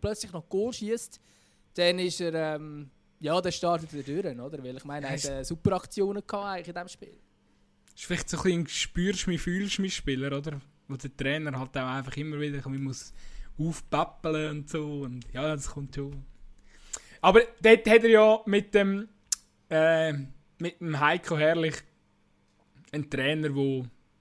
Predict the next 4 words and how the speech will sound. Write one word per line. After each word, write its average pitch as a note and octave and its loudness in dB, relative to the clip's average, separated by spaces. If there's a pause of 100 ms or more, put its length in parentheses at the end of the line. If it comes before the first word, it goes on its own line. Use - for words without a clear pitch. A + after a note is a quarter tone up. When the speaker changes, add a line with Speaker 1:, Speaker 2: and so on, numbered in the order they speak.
(1400)
Speaker 2:
mich D#3+ -4 (260)
zumindest G3 -4 (160)
oberflächlich D#3+ -4 (100)
sehr D3+ -6